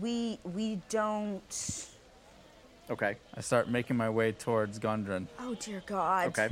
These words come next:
Speaker 3: Slowly.
Speaker 1: You know what? He has to learn. He has to learn.
Speaker 3: <laughs> All right, you listen here,
Speaker 1: He's not invested
Speaker 3: half
Speaker 1: in him
Speaker 3: man.
Speaker 1: anymore.
Speaker 2: Excuse me.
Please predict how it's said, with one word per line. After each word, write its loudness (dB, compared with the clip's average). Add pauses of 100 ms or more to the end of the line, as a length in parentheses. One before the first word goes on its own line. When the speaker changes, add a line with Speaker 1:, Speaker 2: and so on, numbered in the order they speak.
Speaker 3:
Slowly. 2 (1500)
Speaker 1:
You -6
know 0
what? 4
He 0
has 4
to -2
learn. -2 (840)
He -4
has 0
to -2
learn. 0
Speaker 3:
<laughs> -8 (1800)
All 6
right, 8
you 2
listen 4
here, 8
Speaker 1:
He's 6
not 6
invested 4
Speaker 3:
half 10
Speaker 1:
in 0
him 4
Speaker 3:
man. 6
Speaker 1:
anymore. -2 (1200)
Speaker 2:
Excuse 2
me. -4